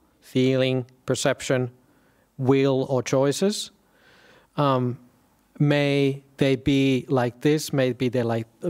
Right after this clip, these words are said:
be like that. So again, will or, um, um, choices, anything. You cannot say,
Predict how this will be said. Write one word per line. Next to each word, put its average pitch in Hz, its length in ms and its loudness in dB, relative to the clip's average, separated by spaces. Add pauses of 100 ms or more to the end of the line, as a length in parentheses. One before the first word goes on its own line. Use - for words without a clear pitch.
be 131 140 0
like 117 280 -4
that. 127 280 -6 (260)
So 117 340 -2 (480)
again, 113 380 -2 (1600)
will 131 540 0 (280)
or, 123 540 2
um, 120 360 -2 (720)
um, 127 540 -4 (960)
choices, 135 560 0 (100)
anything. 131 440 -2 (320)
You 143 100 0
cannot 160 320 0
say, 139 380 0